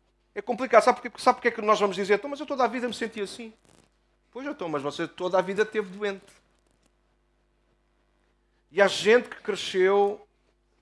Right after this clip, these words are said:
em meios, viu coisas, ouviu coisas, assistiu a coisas, presenciou a coisas,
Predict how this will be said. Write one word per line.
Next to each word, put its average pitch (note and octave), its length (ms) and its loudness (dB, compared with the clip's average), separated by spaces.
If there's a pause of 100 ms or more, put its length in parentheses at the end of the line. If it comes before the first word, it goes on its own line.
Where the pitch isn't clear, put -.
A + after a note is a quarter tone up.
(560)
em D#3 60 -12
meios, G3 960 0
viu C#3+ 260 -8
coisas, F3 580 -4
ouviu C#3+ 320 -6
coisas, D3+ 540 -8
assistiu C#3+ 360 -8
a C3 60 -6
coisas, C#3+ 460 -12
presenciou C3+ 580 -12
a A#2+ 40 -14
coisas, C3+ 460 -16